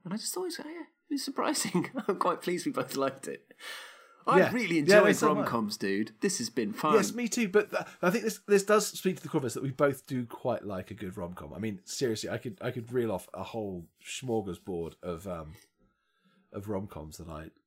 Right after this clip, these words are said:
Speaker 2: I could just spend the entire day just smashing through.
Speaker 1: Well, and going back to what I said near the beginning, what I'm so pleased about is that last time we did rom-coms, yes, we came away with The Boyfriend School that we both really liked, that, uh, that Steve Guttenberg movie. But the point is,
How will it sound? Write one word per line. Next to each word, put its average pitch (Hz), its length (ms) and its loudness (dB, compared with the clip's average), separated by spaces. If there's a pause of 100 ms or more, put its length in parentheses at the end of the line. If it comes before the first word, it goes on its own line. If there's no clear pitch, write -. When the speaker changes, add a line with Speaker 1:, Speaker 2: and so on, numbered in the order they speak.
(240)
Speaker 2:
I 82 80 -10
could 82 140 -12
just 80 160 -12
spend 80 220 -10
the 80 80 -10
entire 80 400 -12
day 80 260 -8
just - 220 -12
smashing 80 460 -12
through. 76 340 -14
Speaker 1:
Well, 120 260 0
and 147 180 -2
going 185 300 0
back 117 320 -2
to 110 240 -6
what 131 160 0
I 123 80 2
said 120 220 -4
near 123 160 2
the 110 100 -4
beginning, 95 460 -4 (460)
what 156 180 2
I'm 147 120 2
so 147 200 0
pleased 117 340 -2
about 95 280 -6
is 107 140 -8
that - 160 -8
last 156 300 0
time 143 120 -4
we 131 60 0
did 117 180 -4
rom-coms, 104 540 -2
yes, 147 300 0
we 110 100 -2
came 120 220 -2
away 110 220 0
with 101 120 -4
The 101 60 -10
Boyfriend 101 460 -4
School 87 240 -6
that 101 100 -8
we 95 80 -6
both 92 260 -8
really 98 200 -4
liked, 95 280 -6
that, 98 240 -8
uh, 110 140 -6 (100)
that 113 200 -8
Steve - 280 -4
Guttenberg 98 340 -2
movie. 98 160 -4
But 120 140 -4
the 170 60 -4
point 139 340 -2
is, 127 240 -2